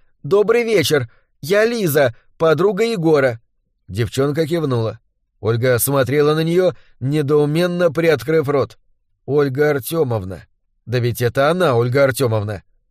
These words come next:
Боги, почему ей досталось такое дурацкое отчество? Титаническим усилием она выдавила из себя вежливую улыбку. "Добрый вечер, Лизонька, а Егора нет дома, он уехал.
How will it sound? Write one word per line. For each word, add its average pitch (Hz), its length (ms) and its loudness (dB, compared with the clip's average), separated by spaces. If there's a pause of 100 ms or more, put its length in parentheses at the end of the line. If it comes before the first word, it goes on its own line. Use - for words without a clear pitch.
(100)
Боги, 123 540 -6
почему 147 540 -4
ей 139 240 -2
досталось 143 640 0
такое 160 360 0
дурацкое 170 720 2
отчество? 135 640 -2 (420)
Титаническим 131 760 -2
усилием 180 500 -2 (220)
она 143 320 0
выдавила 170 500 0
из 151 160 -2
себя 160 280 2
вежливую 160 640 0
улыбку. 135 440 -4 (460)
"Добрый 247 440 0
вечер, 185 480 2
Лизонька, 170 680 0 (180)
а 156 140 2
Егора 190 560 4
нет 180 320 0
дома, 147 400 2 (240)
он 269 180 -4
уехал. 175 680 0